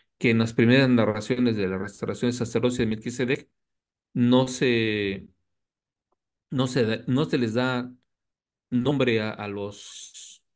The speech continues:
a los ángeles que le vienen a restaurar el sacerdocio de Melquisedec. Eso es, es una elaboración también posterior, el poderles dar nombre y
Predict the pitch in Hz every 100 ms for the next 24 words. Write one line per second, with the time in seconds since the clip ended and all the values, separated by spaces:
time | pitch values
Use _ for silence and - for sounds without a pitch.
0 | _ _ _ _ _ _ _ 117 113 117
1 | 139 135 123 117 - 110 117 123 123 107
2 | 107 104 107 113 113 104 110 - 110 110
3 | 110 104 98 - 113 117 120 _ _ _
4 | - 123 123 127 - - 139 - 123 143
5 | 127 123 117 110 110 - _ 117 110 110
6 | 110 - 123 123 107 110 113 117 110 110
7 | 110 123 127 _ _ _ _ 110 - 107
8 | 113 117 110 104 110 113 110 113 120 120
9 | 123 110 104 104 - 107 107